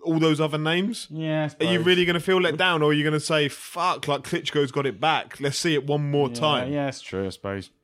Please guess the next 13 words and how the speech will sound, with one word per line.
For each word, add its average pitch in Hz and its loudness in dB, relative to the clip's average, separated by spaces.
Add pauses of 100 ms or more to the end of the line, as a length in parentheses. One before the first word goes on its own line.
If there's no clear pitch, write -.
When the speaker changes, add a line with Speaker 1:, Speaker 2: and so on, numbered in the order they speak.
Speaker 2:
Okay, 127 -2 (140)
uh, 143 2 (180)
right. 147 0 (640)
Let's 170 -10
move 165 -4
on 147 -4
to - -12
previewing 127 0
next 120 -2
weekend. 98 -4 (180)
Speaking 110 -14
of 90 -14
Joshua, 117 -4